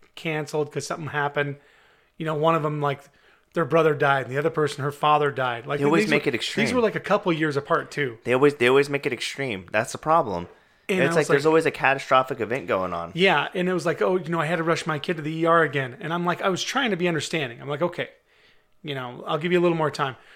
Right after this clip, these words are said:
Speaker 1: But I let him go on over a month, so, and it was my own fault, you know, like, uh, most certainly. And, um, and that, and that's also the problem, too, though. Like, if you don't, 'cause you don't know if someone's lying to you, you don't wanna get too close to 'em just through text, because, you,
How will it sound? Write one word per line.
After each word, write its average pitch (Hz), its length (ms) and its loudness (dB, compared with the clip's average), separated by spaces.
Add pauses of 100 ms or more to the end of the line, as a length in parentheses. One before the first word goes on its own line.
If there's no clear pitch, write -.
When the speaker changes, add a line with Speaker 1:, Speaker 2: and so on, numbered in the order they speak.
(140)
Speaker 1:
But 190 100 4
I 208 60 4
let 233 140 2
him 214 80 0
go 196 100 0
on 196 160 2
over 170 160 2
a 143 40 0
month, 143 440 -2
so, - 140 -8
and 196 80 -2
it 208 40 -4
was 214 120 2
my 190 100 2
own 151 140 -2
fault, 135 300 -2
you 160 100 -4
know, 151 100 0
like, 147 220 -2
uh, 165 180 -2
most 156 240 -6
certainly. 139 420 -4
And, 139 140 -6
um, 123 280 -10 (1160)
and 196 120 -2
that, 214 240 2
and 226 120 -2
that's 262 160 -2
also 294 220 0
the 156 80 0
problem, 180 340 0
too, 190 140 -4
though. 143 100 0
Like, 139 200 -4
if 147 120 -8
you 208 60 -4
don't, 202 280 -2
'cause 160 140 -8
you 214 60 -4
don't 233 100 0
know 208 80 2
if 196 60 -4
someone's 156 280 -4
lying 160 300 0
to 139 80 -6
you, 139 180 -4 (400)
you 165 100 -6
don't 196 180 0
wanna 196 160 0
get 185 140 -2
too - 180 -4
close 214 400 2
to 147 160 -4
'em 139 220 -6 (680)
just 185 240 -4
through 180 140 -2
text, - 460 -4
because, 165 260 -4
you, 185 80 -6